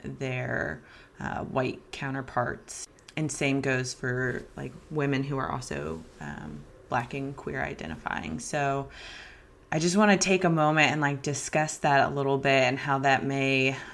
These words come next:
um, play a role or, like, add extra burden to these applicants, especially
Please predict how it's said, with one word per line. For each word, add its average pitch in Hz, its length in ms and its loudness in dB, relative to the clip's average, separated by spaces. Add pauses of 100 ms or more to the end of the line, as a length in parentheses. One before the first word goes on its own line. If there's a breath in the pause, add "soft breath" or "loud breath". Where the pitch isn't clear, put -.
(120)
um, 120 580 -2 (600)
play 147 300 0
a 143 60 4
role 139 760 4
or, 139 160 2
like, 135 260 0
add 135 300 4
extra 131 720 0 (140)
burden 131 480 -2
to 131 160 -6
these 135 300 -2
applicants, 131 680 -6
especially 135 720 -2